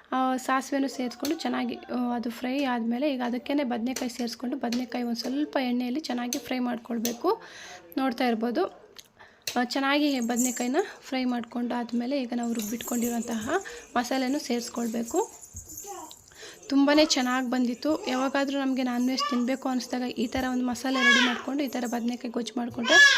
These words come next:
ಸಖತ್ ಟೇಸ್ಟಿಯಾಗಿರುತ್ತೆ. ಒಂದು ಸಲ ಖಂಡಿತ ಟ್ರೈ ಮಾಡಿ, ತುಂಬಾ ಚೆನ್ನಾಗಿತ್ತು.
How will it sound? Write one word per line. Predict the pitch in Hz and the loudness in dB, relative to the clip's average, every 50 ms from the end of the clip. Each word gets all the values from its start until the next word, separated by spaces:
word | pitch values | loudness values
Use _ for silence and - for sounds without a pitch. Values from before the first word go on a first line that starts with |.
| 440 - - - - - | 2 -2 -6 -10 -2 -2
ಸಖತ್ | 262 254 - 277 285 285 - | -2 0 2 0 -2 0 -2
ಟೇಸ್ಟಿಯಾಗಿರುತ್ತೆ. | - 269 262 277 - - - 269 247 226 240 494 480 453 - | 0 0 2 0 0 0 0 0 2 2 2 2 2 2 2
ಒಂದು | 339 285 262 247 | 2 2 0 -2
ಸಲ | 233 - 247 254 262 | -2 -2 -2 -2 -2
ಖಂಡಿತ | 262 - 240 247 254 254 285 277 294 | -2 -2 -2 -2 0 0 0 0 0
ಟ್ರೈ | 285 285 262 240 240 | -2 0 -2 0 0
ಮಾಡಿ, | 233 233 233 233 269 302 - | 0 0 0 0 -2 -2 -4
ತುಂಬಾ | - - 262 247 254 262 269 277 285 294 294 - | -6 -4 -2 0 2 2 4 6 6 6 6 4
ಚೆನ್ನಾಗಿತ್ತು. | - 240 233 240 247 240 233 233 233 - 294 349 | 4 2 2 2 0 0 -2 -4 -4 -2 -2 -2